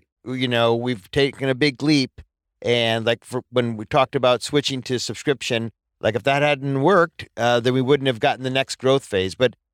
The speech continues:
I, I don't think there was a particular time or, or, or dinner. I think it's more about our culture is saying, "All right, where do we wanna be, uh, in three years and five years?" That's something you can reasonably look out to and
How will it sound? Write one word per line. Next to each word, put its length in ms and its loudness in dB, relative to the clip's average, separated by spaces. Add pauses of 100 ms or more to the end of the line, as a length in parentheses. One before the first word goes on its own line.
(120)
I, 220 2
I 20 4
don't 180 0
think 200 -2
there 140 0
was 140 2
a 60 -4
particular 560 -2
time 440 0
or, 120 2
or, 320 0
or 180 -2
dinner. 420 -2 (300)
I 100 2
think 220 -2
it's 180 -6
more 360 4
about 260 2
our 120 0
culture 440 0
is 120 -2
saying, 240 -2
"All 120 2
right, 240 0 (220)
where 180 2
do 60 -2
we 60 2
wanna 260 0
be, 420 0 (500)
uh, 540 2
in 140 -6
three 240 0
years 280 2
and 140 -8
five 320 0
years?" 320 -4
That's 200 0
something 360 -2
you 100 -4
can 240 -4
reasonably 540 0
look 240 -2
out 260 0
to 240 -2
and 180 -4